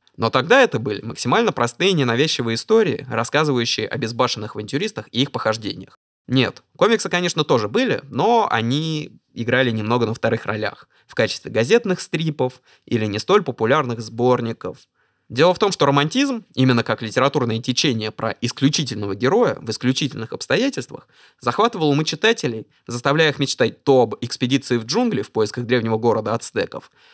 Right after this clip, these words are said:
то о полете в космос и сражении со злыми инопланетянами, которые похитили самую красивую девушку школы. И именно в такое время появился Бэтмен. Можно сказать, что его придумывали на ходу. Билл Фингер и Боб Кейн,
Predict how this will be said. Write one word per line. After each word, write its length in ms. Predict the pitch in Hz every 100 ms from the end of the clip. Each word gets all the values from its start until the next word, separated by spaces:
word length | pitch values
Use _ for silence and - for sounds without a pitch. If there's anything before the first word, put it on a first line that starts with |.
| _ _
то 140 | 214
о 40 | 240
полете 300 | 220 226 208
в 60 |
космос 400 | - 254 156 123
и 40 | -
сражении 420 | 117 120 180 160
со 160 | 131
злыми 260 | 120 156 151
инопланетянами, 800 | 135 127 123 131 127 104 98 - _
которые 300 | 107 113 127
похитили 480 | 117 - 147 165 160
самую 340 | - 104 101
красивую 460 | 107 113 131 127 117
девушку 380 | 98 101 - 101
школы. 340 | - 98 92 - _ _ _ -
И 100 | 139
именно 220 | 139 123
в 60 |
такое 280 | - 120 117
время 240 | 113 180 185
появился 400 | 123 110 101 104
Бэтмен. 420 | 95 - - - _ _ _ _
Можно 260 | 110 175 190
сказать, 340 | 175 190 262 262
что 160 | 165
его 160 | 190 208
придумывали 420 | 135 151 160 131
на 140 | 110
ходу. 320 | 104 107 95 - _ _
Билл 280 | - 131 220
Фингер 320 | - 165 120
и 20 | 117
Боб 220 | 117 -
Кейн, 320 | 208 247 262